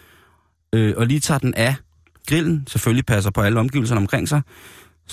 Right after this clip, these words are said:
og så børster den godt igennem på begge sider med en rigtig god stålbørste. En af de her stål, det tager ned til en, øh, en, en, en, en smed, en god kammerat, du har, øh, tager ned til smede Lars, og så siger, "Hvor køber du dem her?" Og så siger han, "Jamen prøv at høre, jeg, øh, køber altid min, øh, min rustfri stålbørster på,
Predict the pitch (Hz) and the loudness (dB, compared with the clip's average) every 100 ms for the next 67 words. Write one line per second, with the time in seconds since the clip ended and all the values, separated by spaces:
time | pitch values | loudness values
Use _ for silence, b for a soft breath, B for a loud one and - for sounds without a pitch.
0 | - 120 143 123 127 - 143 135 - 139 | -4 0 0 0 -2 0 0 -2 0 0
1 | 143 127 120 117 127 127 123 127 127 95 | 0 0 0 0 0 0 0 2 2 0
2 | 113 147 - 147 131 123 110 113 117 107 | 0 -2 -4 -4 -2 0 0 0 0 0
3 | 110 151 165 160 147 143 147 - 139 - | 0 -2 0 0 0 -2 -2 -2 -4 -4
4 | - 143 165 151 175 147 123 120 110 107 | -2 0 0 0 0 0 2 2 2 2
5 | 101 - 104 95 107 101 - 101 - 143 | 0 0 0 0 0 0 0 0 0 0
6 | 175 135 143 127 123 131 117 - 120 120 | 0 -2 -2 -2 -2 0 0 0 0 2
7 | 117 101 - 127 123 139 123 131 151 156 | 0 0 0 0 0 -2 0 0 2 0
8 | 131 - - B B B B B 117 117 | -2 -4 -12 B B B B B -2 0
9 | 110 117 117 117 131 - 123 127 107 123 | 0 2 0 0 -4 0 2 2 2 -2
10 | 117 127 110 104 101 98 110 107 107 120 | -2 0 2 2 0 0 2 2 2 2
11 | 127 107 95 92 85 85 - 90 104 104 | 0 0 0 0 0 -2 -2 0 2 2
12 | 123 117 101 98 98 - 92 101 98 92 | 2 2 2 2 0 0 0 0 2 0
13 | - - - 110 - 120 113 110 113 107 | -2 -4 0 0 0 0 2 0 0 -2
14 | - 104 95 - 101 98 82 80 | 0 -2 0 0 0 0 0 -2